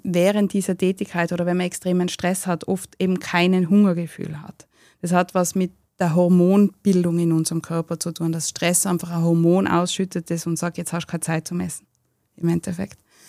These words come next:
Ähm, dass das quasi auf unsere Zelländerung oder auf unsere Zellregeneration eine Auswirkung hat, das wäre mir jetzt mal auf einem wissenschaftlichen,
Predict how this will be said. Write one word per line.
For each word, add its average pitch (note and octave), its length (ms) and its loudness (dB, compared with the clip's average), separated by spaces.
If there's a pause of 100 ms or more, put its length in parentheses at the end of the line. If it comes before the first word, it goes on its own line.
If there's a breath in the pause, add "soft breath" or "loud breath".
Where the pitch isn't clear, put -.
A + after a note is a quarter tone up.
(380 loud breath)
Ähm, F#3 460 0
dass F3+ 220 0
das F#3+ 200 -4
quasi F3+ 360 -2
auf E3+ 100 -2
unsere F3+ 480 0
Zelländerung G3 1040 2
oder F3 300 -2
auf E3 100 -4
unsere F3 340 -2
Zellregeneration F3 1080 0
eine - 180 -2
Auswirkung E3+ 480 -4
hat, E3 140 0 (720)
das - 180 -2
wäre F3+ 140 2
mir F3 140 4
jetzt E3+ 180 0
mal F3 140 -2
auf E3 120 -2
einem E3+ 160 4
wissenschaftlichen, D#3+ 920 2